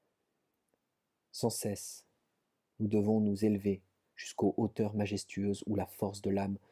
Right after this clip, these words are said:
s'unit à la force physique. Le merveilleux esprit militant qui a saisi la communauté noire ne doit pas nous entraîner vers la méfiance de tous les Blancs,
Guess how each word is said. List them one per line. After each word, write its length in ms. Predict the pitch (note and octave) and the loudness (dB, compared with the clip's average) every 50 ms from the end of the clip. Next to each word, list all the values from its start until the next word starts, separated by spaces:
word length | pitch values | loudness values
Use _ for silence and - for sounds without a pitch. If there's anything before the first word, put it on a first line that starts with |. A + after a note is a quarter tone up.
| _ _ | _ _
s'unit 440 | - - - - A2 G#2+ G#2+ G#2+ - - | -14 -12 -2 2 4 4 6 4 2 0
à 60 | - - | -4 -6
la 100 | F#2 E2+ | -6 -6
force 420 | - - - F#2 - - - F2+ | -6 -6 -6 -6 -6 -6 -10 -10
physique. 600 | E2+ - - F2+ F2 - - - - - - - _ _ _ _ _ _ _ _ _ _ _ _ _ _ _ _ _ _ _ _ _ _ _ _ _ _ _ _ _ _ _ _ _ _ _ _ _ _ _ _ _ _ _ _ _ _ _ _ | -10 -8 -8 -8 -8 -8 -10 -10 -10 -14 -16 -16 _ _ _ _ _ _ _ _ _ _ _ _ _ _ _ _ _ _ _ _ _ _ _ _ _ _ _ _ _ _ _ _ _ _ _ _ _ _ _ _ _ _ _ _ _ _ _ _
Le 60 | - G#2 | 2 4
merveilleux 480 | A2+ A#2+ A#2+ A#2+ A#2+ A#2+ A#2+ A2+ A#2 | 4 6 6 6 6 4 4 2 0
esprit 360 | A2+ - - _ - - - | -2 -4 -6 _ -14 -4 0
militant 640 | A#2+ A#2 A2+ G#2+ A2 G#2+ G#2 - _ - B2 A#2+ A2+ - | 2 4 4 6 4 2 2 0 _ 0 0 0 -2 -6
qui 160 | - - G2+ | -2 0 0
a 40 | F#2 | 0
saisi 320 | - - - G#2+ G#2 A2 | 0 -2 -4 -2 0 0
la 120 | G#2+ G2 F2+ | 0 0 0
communauté 580 | - - G#2+ G#2 G#2 G2+ G2+ G2+ - - G2+ | 0 0 0 2 2 2 2 0 2 0 0
noire 460 | G2 G2 G2 G2 G2+ G2 F#2+ - - _ _ _ _ _ _ - | 0 2 0 -2 -2 -4 -6 -10 -18 _ _ _ _ _ _ -6
ne 60 | - G#2 | -2 2
doit 200 | G2 G#2+ G#2 - | 2 2 4 4
pas 120 | A#2 A2+ | 2 2
nous 180 | A2+ G#2+ G2+ A2 | 2 2 0 0
entraîner 440 | G#2 G2+ - - A2 G#2 G#2+ G#2+ | -2 -4 -2 -2 0 2 2 2
vers 260 | G2+ G2 G2+ F#2+ - G2 | 2 0 0 0 0 -4
la 100 | F2+ F#2 | -2 0
méfiance 640 | F#2 F#2+ G2+ G2+ - - - A2+ G#2 G2+ G2 - | 0 0 0 0 -2 -6 -4 -2 -2 -2 -4 -6
de 100 | - F#2 | -6 -6
tous 220 | F#2 - - - G2+ | -6 -6 -4 -2 0
les 80 | G2 | 0
Blancs, 320 | F#2+ G2+ F#2+ F2+ E2+ - | 2 0 0 -2 -2 -6